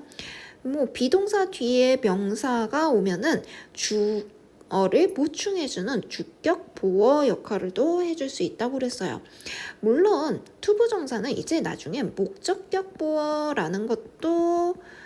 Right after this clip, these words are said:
우리가 배워보게 될 건데, 우리 천천히 뒷부분에서 이거에 대해서 살펴봅시다.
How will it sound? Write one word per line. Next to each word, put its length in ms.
우리가 600
배워보게 540
될 180
건데, 560
우리 260
천천히 800
뒷부분에서 960
이거에 420
대해서 280
살펴봅시다. 840